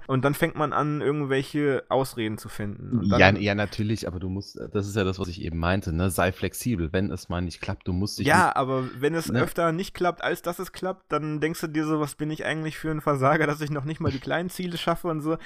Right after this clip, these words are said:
Speaker 1: Also da auch wieder meine Meinung, lass den Scheiß lieber sein.
Speaker 2: <laughs>
Speaker 1: Aber, ähm, vielleicht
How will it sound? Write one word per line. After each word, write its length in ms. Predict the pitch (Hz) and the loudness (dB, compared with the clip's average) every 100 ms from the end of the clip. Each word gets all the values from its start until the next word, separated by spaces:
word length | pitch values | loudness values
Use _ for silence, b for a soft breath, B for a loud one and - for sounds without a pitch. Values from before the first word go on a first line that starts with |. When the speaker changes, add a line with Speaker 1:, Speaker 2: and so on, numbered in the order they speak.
| B 202 | B -2
Speaker 1:
Also 300 | 135 147 156 143 | -2 2 0 0
da 340 | 143 151 185 190 | 0 4 4 4
auch 240 | 170 151 | -2 -4
wieder 400 | 160 170 165 165 | -4 -2 -2 -4
meine 580 | 120 139 135 139 180 214 | -10 -12 -6 -2 -2 -4
Meinung, 580 | 190 190 190 185 190 185 _ | -4 -4 -4 -6 -10 -14 _
lass 340 | 139 143 170 | 0 2 2
den 140 | - 165 | -2 -4
Scheiß 320 | - 165 160 | -2 -2 -2
lieber 260 | 151 147 131 | -2 0 2
sein. 420 | 123 165 247 247 - | 2 0 -4 -16 4
Speaker 2:
<laughs> 500 | - - - - - | 4 4 -2 -14 6
Speaker 1:
Aber, 400 | - 214 151 214 - | 8 8 6 -4 -6
ähm, 280 | 139 143 143 | -6 -4 -6
vielleicht 380 | - 151 156 | -6 -4 -4